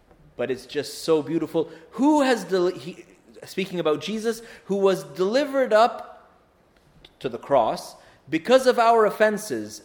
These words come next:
and was raised up for our justification." He was crucified for our offenses and was raised up f-,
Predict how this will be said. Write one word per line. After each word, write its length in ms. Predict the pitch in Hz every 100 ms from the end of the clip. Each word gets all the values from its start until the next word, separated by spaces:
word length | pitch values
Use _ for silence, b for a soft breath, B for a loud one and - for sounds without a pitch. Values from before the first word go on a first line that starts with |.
| -
and 220 | 127 123
was 260 | 135 131
raised 540 | 127 156 220 214 147 143
up 380 | 143 180 - -
for 120 | 120
our 260 | 101 107 104
justification." 960 | 98 107 - 104 - - 95 - - 87 _ _ _ _ _ _ _ _ _ _ _ _ _ _ _ _ _ _ _
He 120 | - 165
was 240 | 143 -
crucified 920 | - 233 285 254 233 233 214 202 196
for 160 | - 143
our 160 | 120 113 107
offenses 600 | - 117 113 - 101 98 B B B
and 200 | 127 127
was 300 | 123 120 113
raised 640 | - 117 151 254 262 175 160
up 240 | 151 -
f-, 260 | - -